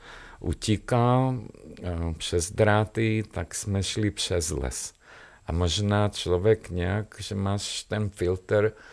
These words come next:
v mozgu, co tam vymaže, abys to nepřežil znovu.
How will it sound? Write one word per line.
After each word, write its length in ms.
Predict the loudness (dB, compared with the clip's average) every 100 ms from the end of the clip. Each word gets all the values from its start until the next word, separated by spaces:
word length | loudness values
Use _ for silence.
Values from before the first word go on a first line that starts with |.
| -20 -20 -18 -4
v 60 |
mozgu, 680 | 0 2 0 0 4 6 6
co 440 | 2 -2 0 0 0 -2
tam 300 | 0 0 -2
vymaže, 580 | 0 2 2 2 0
abys 640 | 0 2 2 2 -2 -6 -10 -6
to 100 | 0
nepřežil 1600 | 0 0 -4 -12 -20 _ _ _ _ _ -4 2 2 4 4 4
znovu. 540 | 2 0 2 4 2